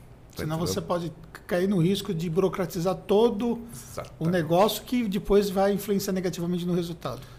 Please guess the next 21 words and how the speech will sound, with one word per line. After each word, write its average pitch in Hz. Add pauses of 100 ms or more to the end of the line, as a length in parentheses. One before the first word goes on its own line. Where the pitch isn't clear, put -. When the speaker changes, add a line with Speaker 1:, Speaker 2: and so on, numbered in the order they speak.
(120)
Speaker 2:
Eu 92
cheguei 98
a 113
pagar 92
um -
negócio 85
de 90
iso 90
lá 80
e 104
eu 95
comecei 95
a 92
olhar, 117
"Ô, 147
ô, 104
ô, 120
vamos 113
parar, 120
não, 120
não." 123